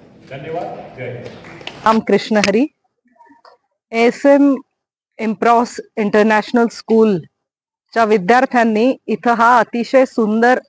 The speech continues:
Speaker 2: उपक्रम राबवलेला आहे. माझा विठ्ठल ही त्याची, अ, थीम आहे आणि ही फक्त एक थीम नाहीये, ही एक परंपरा आहे आणि याच्यामध्ये दोन परंपरा महाराष्ट्राच्या जपलेल्या आहेत.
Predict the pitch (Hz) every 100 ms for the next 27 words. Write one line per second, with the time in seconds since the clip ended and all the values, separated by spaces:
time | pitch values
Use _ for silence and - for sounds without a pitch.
0 | _ - 196 220 240 226 226 190 175 190
1 | 196 185 180 160 175 269 - _ _ _
2 | _ _ _ _ - - 208 196 208 254
3 | 247 202 - 240 254 233 226 220 208 233
4 | 240 233 - 160 196 190 185 180 170 147
5 | - - - - 247 269 202 170 185 330
6 | - - - - - 190 220 240 240 233
7 | - _ 262 262 254 254 262 _ - 285
8 | 294 285 269 247 160 131 - _ _ -
9 | 277 294 - 254 254 269 277 254 208 156
10 | 139 147 _ _ _ - 226 254 233 277
11 | 277 285 285 247 285 302 262 247 254 254
12 | 269 262 196 196 214 - 233 262 208 202
13 | 214 214 214 196 147 156